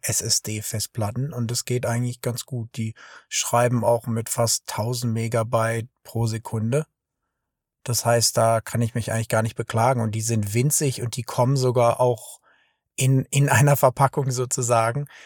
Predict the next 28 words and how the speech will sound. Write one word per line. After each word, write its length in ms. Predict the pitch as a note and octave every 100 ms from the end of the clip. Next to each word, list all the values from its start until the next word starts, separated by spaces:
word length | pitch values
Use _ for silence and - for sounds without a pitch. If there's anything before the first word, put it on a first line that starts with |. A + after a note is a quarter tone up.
| _ -
mit 220 | B2+ -
Gehäuse. 580 | B2+ A#2 A#2+ C3 D#3 C#3+
Das 160 | A#2+
heißt, 260 | B2 A#2+ -
da 80 | A#2
könntest 300 | - B2 -
du 60 |
dir 80 | A#2+
das 100 | A#2+
sonst 180 | A#2+ A#2
auch 120 | A2+
mal 160 | A#2+ A#2+
angucken. 300 | A2 G#2 A2
Da 80 | A2+
gibt's 240 | C3 -
zwar 120 | B2
nicht 240 | A#2+ B2 -
acht 240 | C3+ -
Terabyte, 560 | D#3 D3+ D3+ D3+ D#3 C3+
das 140 | -
hätte 160 | C3 B2+
ich 120 | -
auch 200 | B2+ -
lieber, 340 | D3 D3 G3 - - - - _
aber 540 | C3 C3 C3+ B2+ B2+ -
zwei 260 | - C3 C3
mal 180 | C3 A#2+
vier 640 | - A#2 C3 C3+ B2 A2